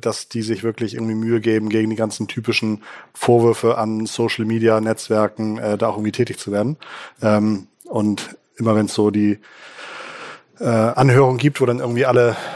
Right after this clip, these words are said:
Google, Twitter, Facebook hinkommen müssen. Da finde ich,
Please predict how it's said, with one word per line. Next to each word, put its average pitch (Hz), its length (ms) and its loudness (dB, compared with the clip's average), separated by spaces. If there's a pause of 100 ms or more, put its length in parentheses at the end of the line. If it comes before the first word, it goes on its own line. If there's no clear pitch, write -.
(120)
Google, 120 420 0 (160)
Twitter, 117 440 0 (280)
Facebook 120 540 -4 (200)
hinkommen 120 380 -2
müssen. 113 480 -4
Da 110 180 0
finde 110 240 -4
ich, - 200 -8